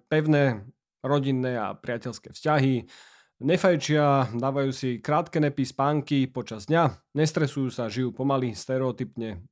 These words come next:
jedia menej. No, z hľadiska stravovania tam je spoločne všade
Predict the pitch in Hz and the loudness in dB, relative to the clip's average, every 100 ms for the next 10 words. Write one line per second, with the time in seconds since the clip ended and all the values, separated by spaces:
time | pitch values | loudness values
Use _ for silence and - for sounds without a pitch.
0 | 190 214 143 131 170 165 147 127 - - | 0 2 4 4 4 6 6 4 -10 -20
1 | - - 127 127 123 151 120 185 226 - | -18 -4 0 0 -2 -2 4 4 4 0
2 | 135 151 170 180 180 175 185 190 170 139 | -2 2 2 4 4 4 6 6 6 2
3 | 151 147 143 139 143 147 139 147 131 139 | 0 2 2 0 0 0 0 0 -2 0
4 | 151 147 135 | -2 0 -4